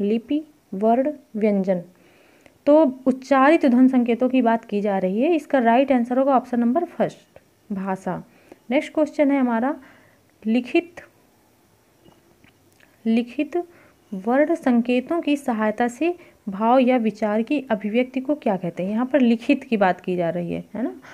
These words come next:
Options हैं लिपि, भाषा, वर्ण, इनमें से कोई नहीं। तो लिख करके लिखने का वर्क लिपि से होता है ना।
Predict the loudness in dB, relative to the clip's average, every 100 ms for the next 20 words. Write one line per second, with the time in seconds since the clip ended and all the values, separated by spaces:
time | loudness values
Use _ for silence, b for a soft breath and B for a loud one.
0 | B B 0 0 0 -2 -2 0 0 2
1 | 0 -2 -6 -8 b b -6 -4 -2 -2
2 | -2 -4 -4 -8 _ -2 0 2 0 -2
3 | 0 2 2 0 -4 -2 -2 0 -2 -6
4 | -10 B B -2 0 0 2 0 2 0
5 | 0 0 -2 -4 -2 -4 -2 -2 0 -2
6 | -2 -2 -2 -6 -6 -4 -6